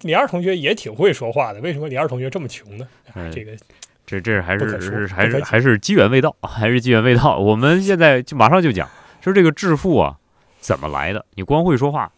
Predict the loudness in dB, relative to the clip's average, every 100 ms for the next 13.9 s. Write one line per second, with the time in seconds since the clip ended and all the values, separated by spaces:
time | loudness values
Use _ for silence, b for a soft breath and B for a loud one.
0 | _ _ -6 -2 4 4 4 0 -2 b
1 | b b b b b _ 0 2 4 2
2 | 2 2 4 4 2 0 0 -2 -4 -4
3 | -2 -2 -2 -2 -2 -2 -6 -6 -4 -6
4 | -8 -12 -10 -6 -6 -6 -10 -10 _ _
5 | _ _ _ _ -4 -2 -2 0 2 2
6 | 0 0 2 2 2 -2 -8 -12 -20 _
7 | -6 -6 -6 -6 -4 -6 -4 -4 -4 _
8 | _ _ _ -14 -4 -2 0 -2 -2 0
9 | 2 2 2 -2 -6 -14 -16 -10 -6 -4
10 | -4 -4 -6 -6 -8 -10 -14 -12 -10 -10
11 | -8 -10 -12 _ _ _ _ _ _ 0
12 | 2 2 0 0 0 -2 -4 b b b
13 | b 0 2 2 0 0 0 -2 -4